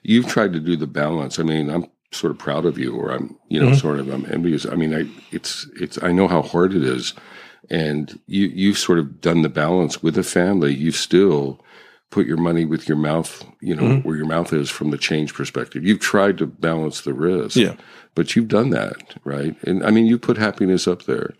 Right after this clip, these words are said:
Speaker 2: Yeah.
Speaker 1: I remember one time you talked about, uh, I don't know if this drives you at all, but,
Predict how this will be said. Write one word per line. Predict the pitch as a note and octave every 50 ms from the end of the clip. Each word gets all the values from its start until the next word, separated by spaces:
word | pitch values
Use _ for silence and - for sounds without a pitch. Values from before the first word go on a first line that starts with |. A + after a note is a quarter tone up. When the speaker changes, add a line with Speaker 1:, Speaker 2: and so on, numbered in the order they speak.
| -
Speaker 2:
Yeah. | - C#3 A2+ F2+ - - - - -
Speaker 1:
I |
remember | A#3+ C4 C4+ C#4 A3 -
one | E2+ F2 F2+ F#2
time | F2+ - F#2 D#2+
you | D#2 D2+ D2+
talked | - - D#2+ D#2 D2 - -
about, | C#2+ C2+ D2 C#2 C2+ C2+ C#2 - - - - - -
uh, | - C#2 C#2 C#2 C#2 C#2
I | D2+
don't | E2+ F2+ F2 E2
know | D#2+
if | D2 - -
this | - - - - -
drives | - - - C#2 C#2 C#2+ C2 -
you | D2 C#2+
at | C#2
all, | C2+ C2 C2
but, | B1+ - -